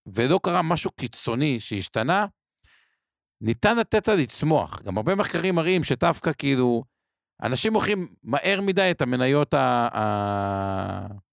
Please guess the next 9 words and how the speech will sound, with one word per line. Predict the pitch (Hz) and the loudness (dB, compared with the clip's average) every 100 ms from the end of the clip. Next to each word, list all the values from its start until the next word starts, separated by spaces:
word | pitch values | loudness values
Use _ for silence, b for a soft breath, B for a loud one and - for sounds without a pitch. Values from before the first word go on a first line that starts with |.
| _ _ _ - | _ _ _ -6
המורווחות | - 135 - 117 123 165 160 | -4 -2 0 0 2 2 0
שלהם, | - 92 90 | -4 -6 -6
ונשארים | 95 - 143 | -4 -2 0
יותר | 160 - 170 | 0 2 2
מדי | 160 | 2
עם | 143 | 2
המניות | 127 127 139 | 2 2 2
המופסדות | 147 117 - 104 123 113 | 0 -4 -4 -2 0 -2
שלהם. | 98 82 | -6 -10